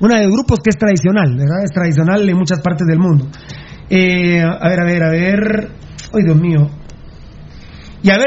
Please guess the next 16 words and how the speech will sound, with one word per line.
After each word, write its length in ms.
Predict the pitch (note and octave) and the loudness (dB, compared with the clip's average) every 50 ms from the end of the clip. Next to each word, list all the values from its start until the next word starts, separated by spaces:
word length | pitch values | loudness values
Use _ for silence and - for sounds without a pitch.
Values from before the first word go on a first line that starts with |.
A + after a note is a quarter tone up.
| C#4 G#3+ | 0 0
si 80 | C#4+ C4 | 0 0
no 120 | C4 G#3+ | 0 0
quieren 280 | - C4+ C4+ C4 B3+ A3+ | 0 0 2 2 2 2
a, 200 | G3+ F#3+ F3+ F3+ | 2 0 0 0
a 200 | - - E3 F3 | 0 0 2 2
Vargas 360 | G3 A#3+ C4 C4+ B3 A#3+ G#3 - - | 2 2 2 2 2 0 -2 0 0
otra 240 | - G#3+ - A3 A3+ | 0 2 2 2 2
vez. 140 | F3 F3 D3 - | 2 0 0 0
Fíjate 320 | - F#3 A#3 G3 - A#3 | 0 0 2 2 0 0
que 100 | - G#3 G#3+ A3+ | 2 2 2 2
él 140 | B3 C4 G#3 | 2 0 0
termina 320 | - A3+ G3+ G#3 A3 A3 A3+ | 2 2 4 4 4 4 2
en 80 | G#3+ | 2
diciembre 440 | F3+ F#3 C#3+ - B3+ A#3+ A3 F#3+ E3+ | 4 2 4 4 2 2 2 0 0
en 60 | E3 | 0
Guastatoya. 500 | D#3 D3+ D3 D3+ - D#3 C#3 A#2+ A2+ A#2 | 0 0 0 0 2 2 2 2 0 -4